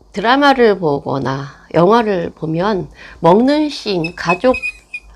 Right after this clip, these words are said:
<laughs> 잠깐만. 먹는 씬이 굉장히 많이 나와요. 특히 드라마 같은 경우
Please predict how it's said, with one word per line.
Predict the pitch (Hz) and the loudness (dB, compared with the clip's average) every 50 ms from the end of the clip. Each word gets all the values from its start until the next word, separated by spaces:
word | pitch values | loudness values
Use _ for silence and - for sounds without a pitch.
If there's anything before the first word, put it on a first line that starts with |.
| _ _ _ - _ _ _ _ _ _ _ - - - - - - | _ _ _ -20 _ _ _ _ _ _ _ -20 -20 -20 -20 -20 -18
<laughs> | - - 175 175 151 165 165 - - - - | -12 -8 -8 -6 -6 -6 -8 -10 -16 -20 -20
잠깐만. | - - 143 - - - 165 160 156 156 151 160 180 208 233 277 302 - - _ _ _ _ - - - - - - - - - - - - - - - - - - - - _ _ _ _ - _ _ - | -18 -18 -16 -16 -14 -14 -12 -10 -10 -8 -8 -6 -2 0 0 -2 -2 -4 -12 _ _ _ _ -20 -20 -18 -16 -16 -16 -16 -16 -16 -18 -18 -20 -20 -20 -20 -20 -20 -20 -20 -20 _ _ _ _ -20 _ _ -2
먹는 | - 165 170 202 247 277 330 359 359 | 2 4 4 4 4 4 4 2 2
씬이 | 359 - 294 285 285 285 277 - | 0 0 -2 0 0 0 -2 -2
굉장히 | 185 190 208 247 277 311 320 311 | 0 0 2 4 4 4 4 2
많이 | 269 202 175 160 160 | 2 2 0 0 -2
나와요. | 143 143 131 127 120 123 135 156 160 _ _ _ _ - | -2 -4 -6 -6 -8 -10 -12 -12 -16 _ _ _ _ -20
특히 | - - 220 - | -8 -8 -8 -6
드라마 | - 185 185 185 180 180 165 | -4 -2 -2 0 0 0 0
같은 | 151 135 127 - - 165 147 | -2 -2 -4 -6 -6 -6 -4
경우 | 147 147 135 135 139 151 185 240 311 311 | -2 -2 -2 0 0 0 0 0 -2 -4